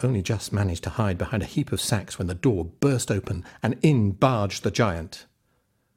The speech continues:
"Fee, fi, fo, fum. I smell the blood of a stinky man. Where is he, woman? Where are you hiding him?"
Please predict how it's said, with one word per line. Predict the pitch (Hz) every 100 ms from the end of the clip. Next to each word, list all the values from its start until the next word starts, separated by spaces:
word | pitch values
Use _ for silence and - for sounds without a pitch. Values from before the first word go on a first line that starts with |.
| _ _ _ _ _ _ _ _ _ _ _
"Fee, | - 131 143 147 143 135 127 117
fi, | - - 131 131 123 117 113 110
fo, | 101 - 143 139 135 127 123 110
fum. | - - - 147 127 104 90 73 _ _ _ _ _ _ _ _ _ _ -
I | 127 131
smell | - 135 127
the | 117
blood | 107 123 180
of | -
a | 143
stinky | - - 214 143 120
man. | 107 92 85 - _ _ _ _ _
Where | 196 185
is | 160 127
he, |
woman? | 123 117 131 127 - - _ -
Where | 196
are | 170
you | 123
hiding | 139 117 107
him?" | 101 82